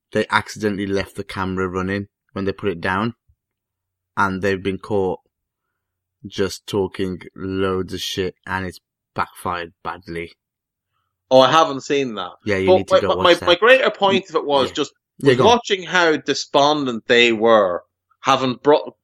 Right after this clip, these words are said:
Speaker 2: like, hauled their asses to Baku. Now, I've been to Baku, and it's, it's a lovely place, but it's very, very hard to get to.
Speaker 1: Mm.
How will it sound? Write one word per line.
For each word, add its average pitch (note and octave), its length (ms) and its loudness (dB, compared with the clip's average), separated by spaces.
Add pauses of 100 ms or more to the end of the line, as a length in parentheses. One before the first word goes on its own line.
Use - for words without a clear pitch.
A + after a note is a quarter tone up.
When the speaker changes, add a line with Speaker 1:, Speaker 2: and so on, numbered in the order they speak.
Speaker 2:
like, C#3 120 0
hauled F#3+ 420 6
their E3+ 120 6
asses C3+ 440 2
to A2+ 120 -14
Baku. A#2+ 560 -4
Now, A#2 200 4 (580)
I've C3+ 140 0
been G#3+ 180 6
to D#3+ 80 -4
Baku, G#2 460 0
and A#2 140 -2
it's, - 240 -6
it's B2+ 180 -6
a C3 40 2
lovely C#3+ 360 4
place, G2 500 0
but B2 160 -2
it's A#2+ 160 -2
very, F3 560 4
very C#3 260 2
hard B2 400 0
to - 80 -16
get - 340 -6
to. - 220 -16
Speaker 1:
Mm. A#2+ 340 -2